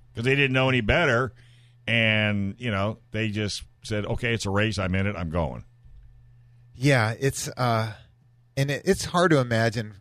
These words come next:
Speaker 2: riding that fast and that far, five hundred miles, uh, by yourself, going fast as you can.
Speaker 1: With no
Speaker 2: For
Speaker 1: communication.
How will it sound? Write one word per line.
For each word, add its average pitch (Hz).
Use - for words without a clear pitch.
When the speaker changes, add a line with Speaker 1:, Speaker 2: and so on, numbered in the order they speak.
Speaker 2:
riding 110
that 110
fast 110
and 110
that 107
far, 101
five 127
hundred 131
miles, 113
uh, 104
by 113
yourself, 131
going 131
fast 127
as 117
you 104
can. 147
Speaker 1:
With 82
no 90
Speaker 2:
For -
Speaker 1:
communication. 80